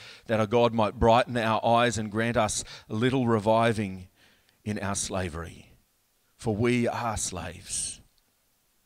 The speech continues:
yet our God has not forsaken us in our slavery, but has extended to us his steadfast love before the king of Persia, to grant us some reviving, to set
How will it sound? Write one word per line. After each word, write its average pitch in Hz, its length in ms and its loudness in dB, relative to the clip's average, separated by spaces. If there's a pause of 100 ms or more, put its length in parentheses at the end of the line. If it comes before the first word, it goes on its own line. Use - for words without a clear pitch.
yet 98 140 -6
our 95 100 -4
God 101 380 -2
has 87 200 -8
not 95 240 -8
forsaken 95 560 -8
us - 220 -12
in 87 160 -16
our 82 80 -12
slavery, 85 600 -10 (640)
but 113 120 2
has 107 160 -4
extended 120 580 -2
to 117 160 -2
us 110 240 0
his 98 160 -8
steadfast 110 680 -6
love 98 280 -6
before 104 260 -6
the 98 80 -6
king 107 400 -8
of - 160 -10
Persia, 87 480 -8 (720)
to 110 60 -6
grant 107 280 -2
us 90 460 -4
some 92 260 -8
reviving, 92 480 -4
to 98 120 -12
set 110 300 -4